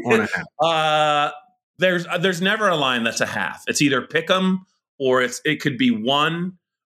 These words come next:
Speaker 2: or it could be one and a half. But you're, I don't think you're ever gonna see a half point line.
Speaker 1: No, I'm talking about l-, anything and a half. Why is that ever a line? Because then the house can't get a push.
Speaker 2: Well, I mean, it could still influence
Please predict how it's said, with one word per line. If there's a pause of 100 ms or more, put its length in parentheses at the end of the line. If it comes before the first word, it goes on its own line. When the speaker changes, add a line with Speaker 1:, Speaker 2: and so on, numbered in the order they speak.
Speaker 2:
or
it
could
be
one
and
a
half.
But
you're,
I
don't
think
you're
ever
gonna
see
a
half
point
line. (520)
Speaker 1:
No,
I'm
talking
about
l-, (480)
anything
and
a
half. (320)
Why
is
that
ever
a
line?
Because
then
the
house
can't
get
a
push. (920)
Speaker 2:
Well,
I
mean,
it
could
still
influence